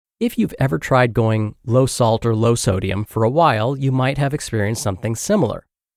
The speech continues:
Meaning, after some time, you may find that most foods, especially those that are packaged or restaurant foods, seem to taste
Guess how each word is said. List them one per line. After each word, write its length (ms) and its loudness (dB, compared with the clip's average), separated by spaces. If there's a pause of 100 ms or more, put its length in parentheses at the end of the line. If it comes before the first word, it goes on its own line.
(160)
Meaning, 300 0
after 300 -4
some 240 -4
time, 360 -2
you 80 0
may 140 0
find 320 0
that 140 -2
most 320 -2
foods, 440 0 (200)
especially 420 -4
those 280 -2
that 120 -2
are 80 0
packaged 720 -2
or 180 0 (240)
restaurant 520 2
foods, 340 -2 (400)
seem 320 2
to 80 -8
taste 420 0